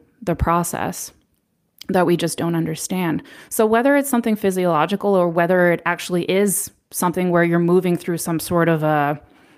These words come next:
a veil and you're connecting back to a singular consciousness and all of a sudden you're a part of it again, either of those two experiences sound okay to me. So I don't, I don't have to know the answer.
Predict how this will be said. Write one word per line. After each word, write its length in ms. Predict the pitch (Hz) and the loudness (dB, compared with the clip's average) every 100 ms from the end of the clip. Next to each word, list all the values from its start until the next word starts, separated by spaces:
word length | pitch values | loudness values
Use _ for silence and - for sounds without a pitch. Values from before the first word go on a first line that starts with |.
| - | -4
a 100 | 170 | -2
veil 640 | 160 156 160 156 98 156 - _ _ _ - | 0 0 2 2 0 -4 -6 _ _ _ -2
and 220 | 170 165 | 2 4
you're 480 | 165 160 156 151 151 _ _ _ _ | 4 4 2 0 -6 _ _ _ _
connecting 520 | - 190 170 170 175 | -4 0 0 2 2
back 240 | 151 151 151 | 2 0 -2
to 160 | - | -4
a 80 | 160 | -4
singular 440 | 151 160 160 156 151 | -2 -2 0 0 0
consciousness 840 | 165 160 156 147 - 131 147 - | 0 0 0 -6 -6 -4 -4 -4
and 120 | 170 | 0
all 120 | 165 165 | 2 2
of 60 | |
a 60 | 165 | 0
sudden 200 | 165 160 | 0 0
you're 140 | 156 | 0
a 60 | 143 | -2
part 300 | - 180 180 | -2 0 0
of 100 | 165 | -2
it 100 | 151 | -4
again, 440 | 139 147 143 190 - - - - _ - | -4 -2 -2 -4 -8 -20 -20 -20 _ -2
either 340 | 285 392 415 | 2 4 4
of 100 | 381 | 2
those 200 | 320 294 | 0 -2
two 180 | - 311 | 0 0
experiences 600 | 294 - 247 240 233 214 | 0 0 2 2 2 -2
sound 200 | 202 180 | 0 -2
okay 240 | 165 175 | -2 -6
to 80 | 165 | -4
me. 400 | 160 156 135 156 | -2 0 -2 -6
So 460 | - 165 156 156 160 _ - | -8 -4 -2 -2 -6 _ -4
I 100 | 202 | 0
don't, 260 | 247 262 269 | 2 2 0
I 100 | 247 | 2
don't 180 | 277 269 | 2 2
have 320 | - 196 170 | -2 -4 -4
to 80 | 160 | -6
know 140 | 151 | -6
the 160 | 147 143 | -6 -10
answer. 380 | 139 - - | -12 -12 -14